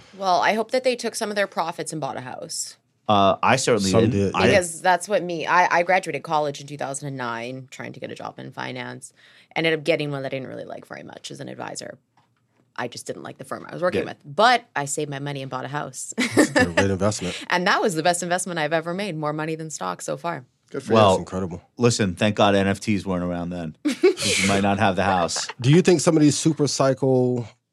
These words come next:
Speaker 3: debt bubbles are created by venture? 'Cause I don't think we've talked about the role that angel investing and venture has had in these bubbles,
Speaker 4: That's a,
Speaker 3: ninety-nine,
Speaker 4: that's a great point.
Speaker 3: two thousand five,
Speaker 4: Because
Speaker 3: now.
Speaker 4: what, what they did, I'm sorry, finish your thought.
Speaker 3: No, no, you, go ahead.
Speaker 4: What, what venture did was they subsidized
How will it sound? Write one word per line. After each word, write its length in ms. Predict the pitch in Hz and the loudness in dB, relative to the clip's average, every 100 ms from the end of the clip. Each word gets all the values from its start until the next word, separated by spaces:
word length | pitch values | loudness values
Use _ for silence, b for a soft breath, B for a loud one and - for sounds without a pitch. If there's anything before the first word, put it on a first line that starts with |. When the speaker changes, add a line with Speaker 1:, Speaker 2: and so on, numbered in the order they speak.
| 92 | -6
Speaker 3:
debt 220 | - 123 110 | 2 2 4
bubbles 300 | 117 113 107 | 2 2 0
are 140 | 101 | 0
created 420 | - 120 117 101 | 0 0 0 0
by 160 | 104 104 | 2 2
venture? 400 | 110 110 - 107 | 2 -2 -4 -8
'Cause 160 | 101 107 | -2 2
I 60 | |
don't 180 | 113 113 | 2 2
think 120 | 113 | -2
we've 180 | 107 104 | -4 -4
talked 260 | - 104 - | -4 -4 -2
about 380 | 101 101 98 _ _ _ _ - | -2 -2 -2 _ _ _ _ -8
the 80 | 101 | -4
role 320 | 98 107 104 | 0 0 0
that 180 | 92 - _ _ _ _ _ _ _ _ 113 | -4 -6 _ _ _ _ _ _ _ _ -2
angel 320 | 113 107 104 | 0 2 2
investing 360 | 98 107 - 104 | 2 2 0 -2
and 100 | 95 | -2
venture 240 | 104 104 | -2 -2
has 120 | 95 | -4
had 320 | - 104 104 | -4 -4 -4
in 120 | 98 98 | -4 -6
these 180 | 104 | -6
bubbles, 260 | 85 98 92 | -4 -4 0
Speaker 4:
That's 160 | 156 - | 2 2
a, 20 | |
Speaker 3:
ninety-nine, 420 | - 98 104 107 107 | 0 0 -2 0 0
Speaker 4:
that's 160 | 165 | 0
a 20 | 135 | 2
great 240 | 143 127 | 2 2
point. 200 | 131 117 | 0 -2
Speaker 3:
two 40 | 104 | -2
thousand 200 | 101 104 | -6 -8
five, 80 | - | 0
Speaker 4:
Because 400 | 175 - 190 127 | 4 6 6 6
Speaker 3:
now. 120 | 113 | 6
Speaker 4:
what, 240 | 147 156 135 | 6 4 4
what 200 | 151 139 | 4 6
they 180 | 208 | 4
did, 240 | 160 160 151 156 | 6 6 4 4
I'm 100 | 170 | 2
sorry, 140 | 139 | 2
finish 180 | 139 139 | 0 0
your 80 | - | -2
thought. 180 | 104 - | -4 0
Speaker 3:
No, 140 | 131 131 | 6 8
no, 100 | 120 | 8
you, 200 | 107 120 107 | 6 0 -2
go 80 | 131 | 0
ahead. 140 | 147 | 4
Speaker 4:
What, 100 | 170 | 6
what 160 | 196 175 | 6 6
venture 300 | 185 214 190 | 6 4 4
did 240 | 143 156 139 | 6 8 8
was 360 | 131 127 120 | 4 4 2
they 180 | 120 170 | 6 6
subsidized 880 | - 156 156 135 113 107 107 - | 6 2 2 0 -2 -4 -4 -6